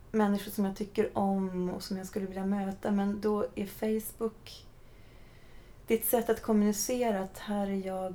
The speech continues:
jag finns. Och jag får ju väldigt, väldigt mycket kontakt med människor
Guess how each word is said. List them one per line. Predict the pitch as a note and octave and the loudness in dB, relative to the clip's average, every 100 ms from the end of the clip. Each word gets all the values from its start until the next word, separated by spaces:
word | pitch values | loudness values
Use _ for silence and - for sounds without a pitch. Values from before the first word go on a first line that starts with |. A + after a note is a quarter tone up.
| F#3+ | -6
jag | G3 | -6
finns. | F#3+ F#3+ F3+ F3+ F3+ - - - - | -4 -4 -2 -2 -4 -8 -10 -10 -6
Och | F3+ - - | -6 -6 -6
jag | G#3+ G3 | -2 -2
får | - G3 | -2 -2
ju | G3 | 0
väldigt, | G3 F#3+ F3+ F#3 G3+ | 2 0 -4 -6 -6
väldigt | - G#3+ | -8 -6
mycket | G3+ F#3+ G#3+ | -6 -4 -6
kontakt | - F#3+ G3 G#3 - - - - - | -6 -6 -6 -8 -10 -18 -16 -14 -6
med | G3+ | -2
människor | F#3+ F3+ F#3 - G3 F#3 | 0 -2 -4 -6 -6 -8